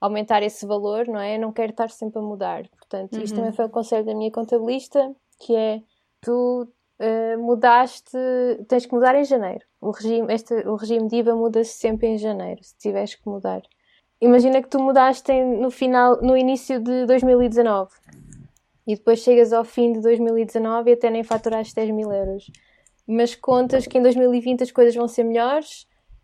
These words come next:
Speaker 1: e que vais ultrapassar os dez mil. Portanto, não vais estar a mudar outra vez no início de dois mil e vinte para depois mudares
Speaker 2: Uhum.
Speaker 1: no início de dois mil e vinte e um. Se os clientes com quem tu trabalhas e a tua contabilidade já estiver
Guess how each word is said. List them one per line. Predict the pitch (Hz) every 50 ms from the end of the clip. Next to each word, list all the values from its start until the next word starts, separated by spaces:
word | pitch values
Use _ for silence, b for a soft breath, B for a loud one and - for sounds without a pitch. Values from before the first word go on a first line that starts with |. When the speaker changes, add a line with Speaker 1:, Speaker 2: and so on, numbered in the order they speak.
| _ -
Speaker 1:
e | 240 240
que | 240 -
vais | 240 247 247 247 247 240
ultrapassar | 254 247 247 240 233 240 247 233 - 240 233 226
os | 226 220 214
dez | 220 214 220 202
mil. | 214 202 190 185 185 190 - - _
Portanto, | _ _ - 202 196 196 196 - - -
não | 220 220 220
vais | 233 233 220
estar | - 254 233 240
a | 233
mudar | 233 226 240 233 233
outra | 240 233 233 240
vez | 240 240
no | 240 233
início | 233 233 233 - 247
de | 226
dois | 233 240 233
mil | 240 233 233 233
e | 233
vinte | 220 233 254 262 269 269 262 -
para | - 240 240
depois | 240 - 240 233
mudares | 240 233 220 226 220 220 214
Speaker 2:
Uhum. | 220
Speaker 1:
no | 220
início | 226 214 214 214
de | 214
dois | 220 214
mil | 220 214 208
e | 208 208
vinte | 214 214 208 -
e | 240 254
um. | 254 254 262 254 - _ _ _ _ _ _ _ _ _ _ _
Se | - - - - - - 339 339 339 320 247 -
os | 381 254 - - - -
clientes | - - 285 277 277 -
com | - 277
quem | 262 269 262 254
tu | - -
trabalhas | - - 254 240 247 233 247 247 247 233 220 220 214 -
e | 220 226
a | 226
tua | 226 247 240
contabilidade | - 240 220 226 240 226 220 226 220 214 208 208
já | 214 220
estiver | 214 - - 233 220 214 214 208 208 202